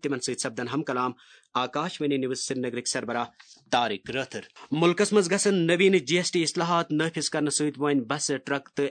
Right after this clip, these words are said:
ایمبولینس گاڑِ سست۔ امہِ علاوٕ چھےٚ زمیندٲری باپتھ استعمال سپدن والٮ۪ن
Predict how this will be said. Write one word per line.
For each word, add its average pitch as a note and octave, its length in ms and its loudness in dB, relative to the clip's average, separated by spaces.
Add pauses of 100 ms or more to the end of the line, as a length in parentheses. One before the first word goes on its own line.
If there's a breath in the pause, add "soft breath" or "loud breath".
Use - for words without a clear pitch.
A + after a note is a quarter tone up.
ایمبولینس C3+ 480 -2
گاڑِ B2 200 -4
سست۔ - 340 -4 (380 loud breath)
امہِ C3+ 200 4
علاوٕ C#3+ 180 4
چھےٚ C#3+ 280 -2
زمیندٲری C#3 640 0
باپتھ C3 380 -2
استعمال C3+ 420 -2
سپدن B2 340 -4
والٮ۪ن B2 240 -2